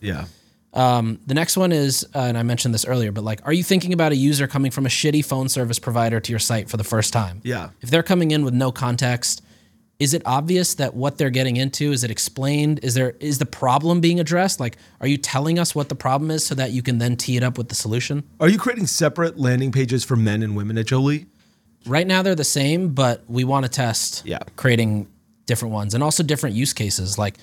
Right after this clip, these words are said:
Speaker 2: their biggest one right now is about hair shedding and
Speaker 1: Yep.
Speaker 2: hair loss, 'cause that just got clinically trialed. But, like, there's definitely people who have eczema who get rid of it, and I think that's a huge angle. I think men having dandruff is another huge angle.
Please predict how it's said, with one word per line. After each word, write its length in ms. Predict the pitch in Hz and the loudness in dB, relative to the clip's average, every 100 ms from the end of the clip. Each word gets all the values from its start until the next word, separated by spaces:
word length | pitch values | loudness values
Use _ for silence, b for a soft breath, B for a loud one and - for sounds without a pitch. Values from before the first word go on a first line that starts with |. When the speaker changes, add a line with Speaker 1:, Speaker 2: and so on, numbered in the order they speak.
| b b b | b b b
Speaker 2:
their 100 | 127 | -2
biggest 300 | 120 143 - | 0 0 0
one 140 | 151 139 | 0 0
right 180 | 123 113 | 0 0
now 260 | 120 131 | 0 0
is 140 | 120 107 | 0 -2
about 260 | 110 104 | -2 -2
hair 200 | - 131 | -2 -2
shedding 400 | 123 143 135 131 | 0 0 0 0
and 100 | 104 | -2
Speaker 1:
Yep. 80 | 110 | -2
Speaker 2:
hair 120 | 127 | 0
loss, 320 | 135 143 147 | 2 2 0
'cause 140 | - 113 | -2 -2
that 140 | 110 | -2
just 160 | 113 - | -2 0
got 300 | 117 107 - | 0 0 -2
clinically 400 | 123 113 - 110 | 0 0 0 -2
trialed. 480 | - 113 123 160 - b b b _ | 2 4 4 2 -2 b b b _
But, 120 | 123 | -2
like, 220 | 120 113 | -2 0
there's 220 | 135 135 | 0 0
definitely 340 | - 156 180 151 | 2 2 2 0
people 260 | 139 139 123 | -2 0 2
who 60 | |
have 160 | 123 107 | 2 0
eczema 560 | 120 131 127 117 107 110 b b | -2 0 0 0 0 -4 b b
who 120 | 123 | 0
get 180 | 117 120 | 2 2
rid 140 | 117 110 | 2 0
of 100 | 110 | 0
it, 180 | 127 - | -2 -2
and 120 | 117 | -2
I 60 | 113 | 0
think 180 | 123 | 0
that's 200 | 113 120 | 0 0
a 20 | 117 | 0
huge 340 | - 123 117 | 0 0 2
angle. 420 | 110 107 110 117 B B B | 2 2 0 -2 B B B
I 60 | 117 | -4
think 180 | 135 120 | 0 0
men 280 | 127 135 135 | 2 2 2
having 300 | 135 131 113 | 2 0 0
dandruff 480 | 113 117 131 127 | 0 0 0 0
is 100 | 120 | 0
another 260 | 117 113 117 | 2 2 0
huge 280 | 110 113 110 | -2 -2 0
angle. 420 | 104 107 117 | 2 4 2